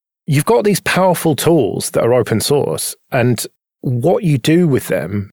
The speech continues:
is up to you. You know, you could, for example, still have uBlock Origin installed in Firefox, but then allow list YouTube, and you could not block those ads.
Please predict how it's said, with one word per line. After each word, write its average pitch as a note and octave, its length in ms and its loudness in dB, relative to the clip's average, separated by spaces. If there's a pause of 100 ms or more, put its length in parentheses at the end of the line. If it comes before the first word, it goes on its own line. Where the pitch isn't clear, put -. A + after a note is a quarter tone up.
(260)
is A#2 180 2
up - 140 -2
to - 140 -2
you. C3 380 0 (420)
You D#3+ 120 0
know, D#3 60 2
you C#3+ 180 0
could, - 440 0
for D3+ 180 2
example, B2 800 0 (340)
still D#3 360 2
have C3+ 200 0
uBlock B2 340 0
Origin B2 380 0
installed G2 400 -2
in F#2+ 80 -4
Firefox, - 680 -2 (720)
but A#2+ 260 0
then A#2+ 380 2 (240)
allow A#2 340 2
list A2+ 340 0
YouTube, - 580 -2 (440)
and G2 160 0
you G#2 80 0
could A2+ 300 -4
not A#2+ 320 0
block A2 400 -2
those C3+ 320 2
ads. - 500 -8